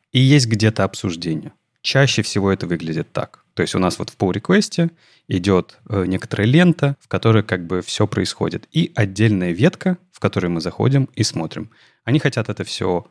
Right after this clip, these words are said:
совместить, сделать более, ну, разумеется, приятный ю ай туда-сюда, вот, более обсужа-, обсуждаемо и более понятно, где и что происходит внутри ветки. И любая ветка — это просто фича с текстом, с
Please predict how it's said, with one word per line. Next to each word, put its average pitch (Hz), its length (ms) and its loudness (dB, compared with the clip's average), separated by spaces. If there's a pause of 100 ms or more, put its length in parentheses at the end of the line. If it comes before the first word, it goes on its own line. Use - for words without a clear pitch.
(100)
совместить, 110 840 -4
сделать 107 720 2
более, 101 680 0 (220)
ну, 95 240 2
разумеется, 95 380 0
приятный 92 400 0
ю 104 120 4
ай 165 160 6
туда-сюда, 107 640 -2 (260)
вот, 90 160 -2
более 104 380 4
обсужа-, 98 680 -2
обсуждаемо 98 760 0 (280)
и 98 1040 2 (120)
более 107 460 0
понятно, 104 500 -2
где 90 320 -4
и 87 40 -4
что - 240 -4
происходит 101 640 -2
внутри - 380 -6
ветки. 85 340 -6
И 92 100 -4
любая 113 300 2
ветка — 151 300 -2
это - 100 -8
просто 104 300 -4
фича 147 440 -2 (360)
с 90 580 0 (140)
текстом, 123 520 0
с 87 640 0